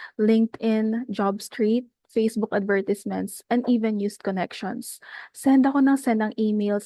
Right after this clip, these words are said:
along with my resume, pero wala pa rin akong natatanggap pabalik from them.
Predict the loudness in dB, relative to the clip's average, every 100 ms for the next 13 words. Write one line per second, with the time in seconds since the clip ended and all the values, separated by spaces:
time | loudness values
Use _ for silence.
0 | 0 0 0 -2 -4 -2 -2 -2 -2 -2
1 | -2 -2 -2 0 0 -2 _ _ _ -12
2 | 0 4 4 2 2 2 2 0 -2 -2
3 | -2 -4 -4 -4 -2 -2 0 -2 -4 -4
4 | -2 -2 -4